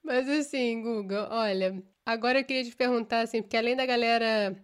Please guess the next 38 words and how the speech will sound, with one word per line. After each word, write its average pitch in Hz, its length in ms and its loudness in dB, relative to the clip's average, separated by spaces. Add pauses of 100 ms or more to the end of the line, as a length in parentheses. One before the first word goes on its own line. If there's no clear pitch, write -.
(140)
ouvir 233 360 2
você 220 360 0
no 214 160 2
GugaCast, 214 800 2
né, 208 260 0 (260)
onde 233 220 4
é 247 60 6
que 254 100 -4
o - 20 -2
pessoal 247 380 4
pode 220 300 2
te - 120 -2
encontrar 208 480 0
aí 202 200 4
nas 185 200 0
redes, 220 440 6
se 220 80 -2
você 208 220 0
quiser 220 220 0
ser 254 120 0
encontrado, 202 640 2
né? 185 160 2
Porque - 180 -8
tem 202 220 -2
gente 202 280 -4
que - 80 -6
hoje 214 140 0
em 196 100 0
dia 208 240 0
tá, 202 480 0
tá 202 140 -2
tão 262 160 0
fácil 247 300 0
de 240 80 2
encontrar 220 280 -2
as 220 60 -2
pessoas 214 460 -2
que 240 340 2